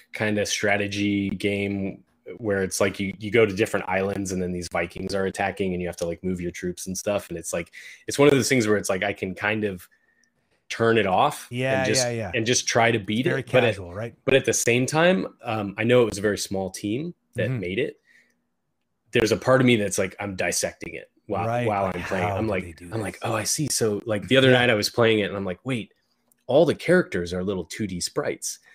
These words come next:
Speaker 2: Mm-hmm.
Speaker 1: but on-,
Speaker 2: <laughs>
Speaker 1: only at one point when the camera reaches a certain axis point, do these sprites flip." And because they have swords and, and, uh, shields,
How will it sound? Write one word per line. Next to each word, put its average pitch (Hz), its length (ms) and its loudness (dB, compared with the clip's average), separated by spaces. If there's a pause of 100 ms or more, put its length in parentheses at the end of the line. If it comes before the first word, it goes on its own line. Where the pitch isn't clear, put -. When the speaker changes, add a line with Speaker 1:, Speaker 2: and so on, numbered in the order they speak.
Speaker 2:
Mm-hmm. - 220 -12
Speaker 1:
but 131 280 2 (400)
on-, 151 500 6
Speaker 2:
<laughs> - 60 -16
Speaker 1:
only 156 380 8
at 113 200 0
one 127 280 4
point 131 440 2
when 104 160 -4
the 95 60 -6
camera 120 520 0
reaches 98 600 -4
a 95 60 -8
certain 104 540 0
axis 107 460 -2
point, 160 380 2 (500)
do 120 160 4
these 104 240 -2
sprites 110 420 -2
flip." - 380 -2 (1160)
And 127 340 4 (460)
because 127 240 0
they 123 100 6
have 113 220 2
swords 117 420 2
and, 95 300 -4
and, 92 360 -6
uh, 90 220 -8
shields, 92 600 0